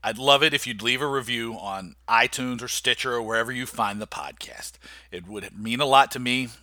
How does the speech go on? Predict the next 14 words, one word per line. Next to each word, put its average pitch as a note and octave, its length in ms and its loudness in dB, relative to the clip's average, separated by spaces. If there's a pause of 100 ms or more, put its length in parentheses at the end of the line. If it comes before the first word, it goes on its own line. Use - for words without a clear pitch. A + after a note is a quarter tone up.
(220)
It G#2+ 140 -8
would G2 100 -6
help D3+ 240 2
the C3 140 -12
podcast C3 640 2 (240)
reach A#2+ 200 -4
a G#2+ 100 -2
larger A#2 360 -2
audience G#2+ 500 -2 (300)
and F#2+ 140 -6
become A2+ 340 -6 (200)
even A#2+ 200 -8
more A#2+ 240 0
influential G2+ 640 -8